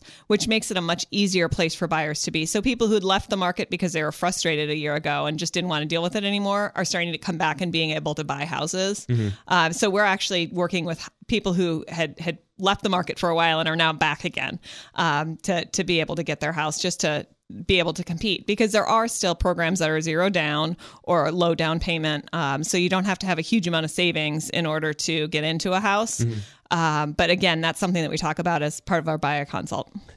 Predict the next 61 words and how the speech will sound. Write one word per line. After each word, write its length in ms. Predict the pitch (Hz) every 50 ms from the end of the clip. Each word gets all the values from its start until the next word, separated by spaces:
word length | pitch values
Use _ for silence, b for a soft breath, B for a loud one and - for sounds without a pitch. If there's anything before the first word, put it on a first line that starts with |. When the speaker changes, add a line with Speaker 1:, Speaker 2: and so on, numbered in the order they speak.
| B -
Speaker 2:
N-, 180 | 151 156 151 147
and 160 | 160 151 147
you 60 | 143 139
mentioned 360 | 160 175 165 - 143 123 -
too, 340 | - 143 139 135 131 131 127
a 140 | 127 123 120
couple 240 | 117 - 143 135 131
years 200 | 135 139 123 117
ago 200 | 117 123 123 123
with 80 | 117
the 80 | - -
pandemic 560 | 117 104 101 101 101 135 143 143 147 139 -
and 80 | 123 120
everything 240 | 127 135 127 127 123
was 100 | 113 -
crazy. 380 | - - 139 135 123 135 131
Every, 220 | 135 139 135 143 -
it 240 | 135 131 123 117 -
seemed 220 | - 208 226 202
like 160 | 180 170 160 143
most 300 | 165 190 196 190 - -
people, 260 | 156 120 - 117 123
I 20 | 139
won't 120 | 127 -
say 80 | - 117
everybody, 340 | 117 104 87 92 90 101
'cause 200 | 104 - 98 92
I 100 | 104 107
definitely 440 | 107 101 101 95 - 104 98 92 90 -
wasn't 280 | 101 101 98 90 101 98
able 120 | 90 92
to 60 | 95
work 160 | 92 92 87
from 100 | - 92 90
home, 240 | 90 87 92 104 113 - _ _ _ _ _ _ _ _ _ _ _ - 147
but, 260 | 131 143 135 127 - B B B B B B
uh, 140 | 135 139 143
a 40 | 127
lot 160 | 143 147 170
of 80 | 175 -
people 180 | 180 - 170 156
did 240 | 135 156 190 185
transition 540 | - - 175 143 127 110 113 104 95 110 95
to 80 | - 117
working 260 | 113 113 104 110 98
from 160 | 92 107 101
home. 160 | 104 104 95
So 160 | 87 - 127 127
how 140 | 160 233
does 180 | 262 285 196 143
that, 340 | 170 175 180 185 - - - - -
d-, 140 | 139 160 175
does 360 | 160 127 - 151 175 214 208 -
that 340 | 196 196 208 214 214 -
throw 420 | - - 180 190 190 196 196 196 185
kind 160 | - 202 185 175
of 20 |
a 40 | 175
wrench 260 | 165 170 180 196 -
into 220 | - - 180 185 180
things? 500 | - - 190 185 185 185 190 180 -